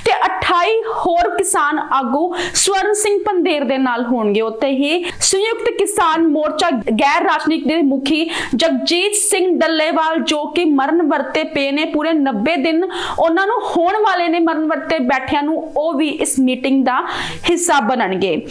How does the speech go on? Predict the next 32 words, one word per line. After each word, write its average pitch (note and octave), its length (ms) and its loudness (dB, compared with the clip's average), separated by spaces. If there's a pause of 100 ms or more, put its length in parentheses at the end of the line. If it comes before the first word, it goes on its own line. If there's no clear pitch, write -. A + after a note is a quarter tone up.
(200)
ਜਦੋਂ C#4+ 200 2
ਚੌਦਾਂ E4+ 460 2
ਫਰਵਰੀ F4+ 260 2
ਨੂੰ F#4 100 0
ਮੀਟਿੰਗ E4+ 420 0
ਹੋਈ F4 240 0
ਸੀ, F4 160 -2
ਤਾਂ F4+ 120 0
ਜਗਜੀਤ C#4 540 0
ਸਿੰਘ G#4 260 0
ਡੱਲੇਵਾਲ E4+ 420 0
ਦਾ F#4+ 80 0
ਇੱਕ F#4+ 100 -2
ਬਿਆਨ C4 420 0
ਸਾਹਮਣੇ E4+ 480 0
ਆਇਆ D#4+ 300 -2
ਸੀ E4 160 0 (400)
ਕਿ G#4+ 80 0 (100)
ਕੇਂਦਰ E4 420 0
ਸਰਕਾਰ F#4 500 0
ਦੇ C#4+ 100 0
ਨਾਲ E4+ 200 2
ਮੀਟਿੰਗ C#4 440 2
ਸਕਾਰਾਤਮਕ C#4+ 760 0
ਰਹੀ D4 300 0
ਹੈ C#4+ 180 -2
ਤੇ C4+ 180 -2 (200)
ਅੱਜ B3+ 140 -2
ਫਿਰ D4 340 -2
ਮੀਟਿੰਗ C#4 500 0
ਤੋਂ D4 120 0
ਬਾਅਦ B3 500 0